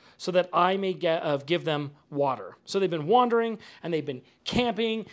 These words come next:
and they're, they're tired, and they're probably thirsty, and they're on this way to this well. If you've been camping in the wilderness and there's not a lot of water, a well of water is probably something that you're going to be incredibly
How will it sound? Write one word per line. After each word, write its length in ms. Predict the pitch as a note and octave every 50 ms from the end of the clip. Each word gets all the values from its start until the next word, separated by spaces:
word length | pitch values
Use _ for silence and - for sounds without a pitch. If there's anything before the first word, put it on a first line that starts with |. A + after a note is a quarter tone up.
| - - -
and 160 | F#3+ D3 C3+
they're, 140 | C3+ C3 B2
they're 140 | A#2+ A#2+
tired, 720 | - - - - - A3+ B3+ B3 A#3 A3+ A3 A3 A3 G#3+ G#3+ - - -
and 80 | - D#3+
they're 60 | D3+
probably 440 | C#3+ - E3+ D#3+ D3+ C3+ B2 B2+ A#2+
thirsty, 800 | - - - - C4+ C4 B3 - - - A#3+ A3+ A3 G#3+ - - - - -
and 100 | F#3+ E3+
they're 80 | E3+
on 140 | F#3 G3 G3
this 160 | F#3+ F3+ -
way 140 | E3 F3 F3
to 60 | E3 C#3+
this 180 | A#2+ A2+ -
well. 460 | A#2+ B2+ F3+ G3+ G#3+ A3 A3+ A3 - - _ _ _ _ _ _ _ _ _ _ _ _ _ _ _ _
If 80 | _ -
you've 100 | B2+ B2
been 120 | C3 B2
camping 320 | - - F3 E3 D3+ D#3+
in 60 | D#3 C3
the 60 | A#2+
wilderness 560 | B2+ F3 G3 F#3 F#3 F#3 F3+ F3 F3 - -
and 80 | C3 A#2+
there's 140 | B2 A#2
not 160 | C#3 C#3 C3+ C3
a 40 |
lot 140 | A#2+ A2+ A2
of 100 | G#2+ G#2+
water, 440 | A2+ C3 D3+ D#3 D3 D#3+ D#3 C#3+ - _ _ _ _ _ _ _ _ _ _ _ _ _ _ _ _ _ _ _ _ _ _ _ _
a 80 | - C#3
well 320 | C3 D#3 E3+ F3 F3 E3
of 120 | D#3 C3
water 320 | C3+ D#3+ D#3+ D#3+ D3+ C#3+ C3+
is 80 | C3
probably 380 | - - - F3 E3 D#3 D#3 D3
something 320 | D3 E3 D#3+ C#3 - D3
that 140 | D#3 D#3 -
you're 100 | D3+ C#3+
going 220 | C#3 D3+ C#3+ C#3+ C#3+
to 60 | C#3
be 200 | C#3+ C3+ C#3+ -
incredibly 800 | E3+ D3 - - - - F#3+ F#3 E3 E3 D3+ D3+ D#3 D3+ D3